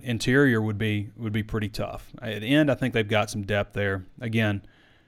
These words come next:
I, I like their talent at end. I just think that they're not really put in a, a situation to get a lot of sacks 'cause of the three-man front. I think that's a big thing. Linebacker, that'd be tough.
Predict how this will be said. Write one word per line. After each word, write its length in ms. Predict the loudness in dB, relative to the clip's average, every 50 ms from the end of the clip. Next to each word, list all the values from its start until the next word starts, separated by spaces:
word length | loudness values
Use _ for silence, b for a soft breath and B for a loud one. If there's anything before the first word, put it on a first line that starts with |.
| b b b b _ 4
I, 200 | 6 6 6 6
I 100 | 6 6
like 300 | 8 10 10 8 8 6
their 120 | 4 0 0
talent 360 | 2 2 2 2 2 2 2
at 80 | 2 2
end. 200 | 0 2 2 2
I 80 | 0
just 220 | 0 -2 -4 -2 -2
think 220 | -2 -2 -2 -2
that 200 | -2 -2 -2 0
they're 100 | -2 -2
not 220 | -2 -2 -2 -4 -2
really 220 | -2 -2 -2 -2
put 160 | -4 -6 -6
in 80 | -6 -6
a, 160 | -8 -8 -8 -10
a 100 | -8 -6
situation 560 | -6 -4 -4 -4 -4 -2 -2 -2 -2 -4 -6
to 60 | -6
get 120 | -6 -6 -6
a 40 | -6
lot 180 | -6 -8 -6
of 60 | -6
sacks 380 | -6 -6 -6 -8 -8 -10 -12 -12
'cause 160 | -10 -10 -10
of 100 | -10 -10
the 80 | -12 -10
three-man 420 | -10 -10 -10 -10 -10 -12 -12 -14
front. 340 | -14 -14 -12 -12 -14 -14 -14
I 40 | -14
think 140 | -14 -14 -12
that's 140 | -14 -14
a 40 | -12
big 160 | -12 -12 -12
thing. 180 | -12 -12 -12 -8
Linebacker, 680 | -4 -2 0 2 4 4 4 2 2 0 -4 -6 B B B B B B B B B B B B
that'd 120 | -8 -6 -4
be 120 | -4 -4
tough. 340 | -4 -2 -2 0 -2 -2